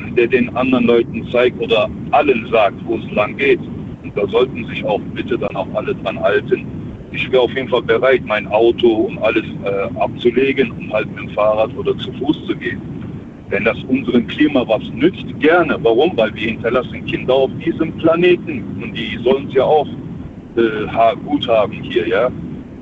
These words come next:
Und schaut euch mal unsere Sommer an. Wir kriegen fast gar keine Luft mehr.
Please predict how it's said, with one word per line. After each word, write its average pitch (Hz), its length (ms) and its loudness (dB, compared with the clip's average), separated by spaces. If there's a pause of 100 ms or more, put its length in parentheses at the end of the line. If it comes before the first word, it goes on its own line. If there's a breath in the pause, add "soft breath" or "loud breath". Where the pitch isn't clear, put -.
(120)
Und - 140 -6
schaut - 300 2
euch 131 180 4
mal 120 140 2
unsere 117 520 2
Sommer 120 420 0
an. 87 220 -8
Wir - 120 -6
kriegen - 300 -2
fast 123 220 -4
gar 131 140 4
keine 127 300 -4
Luft - 340 -4
mehr. 92 300 -4